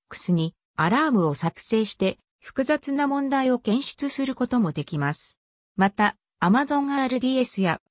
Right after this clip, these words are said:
Amazon エス三上のファイルに保存されているケーピーアイデータを追加するなど、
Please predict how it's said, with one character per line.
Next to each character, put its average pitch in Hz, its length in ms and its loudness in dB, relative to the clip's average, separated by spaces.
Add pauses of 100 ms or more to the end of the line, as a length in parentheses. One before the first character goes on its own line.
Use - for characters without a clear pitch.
Amazon 277 580 2
エ 277 60 0
ス 214 140 -4
三 208 260 4
上 254 220 2
の 254 120 0
フ 240 120 -2
ァ 294 100 0
イ 277 60 -4
ル 214 120 2
に 170 140 0
保 165 120 -4
存 196 200 2
さ 226 140 -2
れ 214 100 0
て 185 160 -2
い 165 140 0
る 156 200 -4 (220)
ケ 277 220 2
ー 269 40 -2
ピ 277 220 0
ー 277 60 2
ア 277 60 0
イ 285 60 -2
デ 269 200 2
ー - 20 -20
タ 202 160 0
を 170 80 2
追 262 240 -2
加 247 180 -4
す 240 140 -2
る 226 100 2
な 196 120 2
ど、 165 180 0